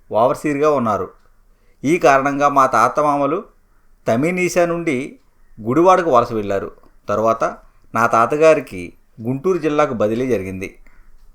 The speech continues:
గుంటూరులో నా తాతగారు ఎండదెబ్బ తగిలి మరణించారు. ఆ తరువాత నా అమ్మమ్మ గారిని నా చిన్నమ్మ వైద్య సంరక్షణ కోసం విజయవాడకు తరలించారు.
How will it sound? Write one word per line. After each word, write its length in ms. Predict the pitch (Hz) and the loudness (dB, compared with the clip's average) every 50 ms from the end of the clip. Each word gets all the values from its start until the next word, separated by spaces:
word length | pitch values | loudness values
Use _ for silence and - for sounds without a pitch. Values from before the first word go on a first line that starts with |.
| - - | -18 -14
గుంటూరులో 480 | 95 104 113 117 139 143 139 156 160 156 | -12 -10 -6 -4 -4 -2 2 2 2 2
నా 140 | 147 139 | 2 2
తాతగారు 640 | 127 120 117 117 - 131 135 147 147 127 104 95 95 - _ _ _ _ _ _ _ - 110 | 2 2 2 0 0 -2 0 0 0 0 -2 -6 -8 -12 _ _ _ _ _ _ _ -4 0
ఎండదెబ్బ 440 | 110 113 120 143 151 156 165 160 165 | 0 2 2 2 4 4 4 2 2
తగిలి 300 | - 127 120 123 135 147 | 0 0 0 0 -2 0
మరణించారు. 600 | 127 110 101 101 101 95 82 - 92 87 - - - - - - - - _ _ - - - - - - - | 0 0 0 -2 -6 -8 -8 -8 -8 -8 -8 -10 -16 -20 -20 -20 -20 -20 _ _ -20 -20 -20 -20 -18 -10 -4
ఆ 100 | 92 104 | -4 -2
తరువాత 420 | - 117 110 117 123 127 127 - 107 90 87 - - - - - - - - - - - - - - - | 0 0 2 4 4 4 4 4 2 0 0 -4 -8 -18 -20 -20 -20 -20 -20 -20 -20 -20 -20 -20 -10 -4
నా 100 | 117 117 | -2 0
అమ్మమ్మ 340 | 117 120 131 147 160 175 175 | 0 2 2 2 2 2 4
గారిని 560 | 156 156 151 139 135 151 165 190 208 247 - - - - - | 4 4 4 4 0 -4 -6 -6 -8 -14 -20 -20 -20 -20 -10
నా 160 | - 113 117 | -6 -4 -4
చిన్నమ్మ 480 | 123 120 - 131 127 139 151 156 156 143 | -2 -2 -4 -4 -2 -2 -2 -2 -2 -2
వైద్య 400 | 123 110 113 123 135 139 160 151 | 0 0 0 0 0 -2 -4 -4
సంరక్షణ 460 | 131 139 131 135 139 135 - - 139 | -2 -2 0 0 0 -2 -4 -6 -8
కోసం 460 | 127 123 131 127 - - 165 - 220 - _ - | -4 -2 -2 -4 -4 -6 -12 -14 -14 -18 _ -10
విజయవాడకు 500 | 117 117 120 139 151 147 143 139 147 156 | -6 -4 0 2 2 4 4 4 2 2
తరలించారు. 640 | 160 147 120 113 110 107 95 92 101 95 90 87 - | 0 0 0 0 0 -4 -6 -6 -4 -4 -6 -6 -10